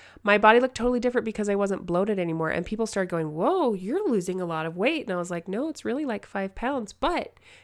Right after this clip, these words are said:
it looks like a lot more, and it feels like a lot more, and clothes fit totally different because my body is the shape it's supposed to be at this weight instead of being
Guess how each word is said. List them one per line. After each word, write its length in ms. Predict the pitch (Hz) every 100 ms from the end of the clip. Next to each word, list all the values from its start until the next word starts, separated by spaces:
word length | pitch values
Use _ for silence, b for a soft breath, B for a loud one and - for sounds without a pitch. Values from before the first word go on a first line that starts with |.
| b
it 100 | 175
looks 400 | 180 214 - -
like 160 | 254
a 20 | 196
lot 240 | 175 -
more, 160 | 170 170
and 100 | 160
it 120 | -
feels 360 | - 214 320
like 140 | 254 190
a 60 |
lot 160 | 170 165
more, 220 | 165 165
and 220 | - 165
clothes 380 | - - 185 170
fit 240 | - 302 -
totally 240 | 240 202
different 320 | 185 175 165 - B B B
because 400 | 220 208 208 196 -
my 240 | 180 175 175 -
body 380 | 196 269 220 180
is 260 | 180 175
the 100 | 175
shape 340 | 160 - 196 196
it's 180 | 170
supposed 420 | - 170 180 170 -
to 80 |
be 580 | 143 220 240 147 - - - _ _ _
at 140 | 170 165
this 200 | 156 -
weight 240 | 151 151
instead 420 | 165 170 - 170
of 200 | 165 156
being 360 | - 160 160 156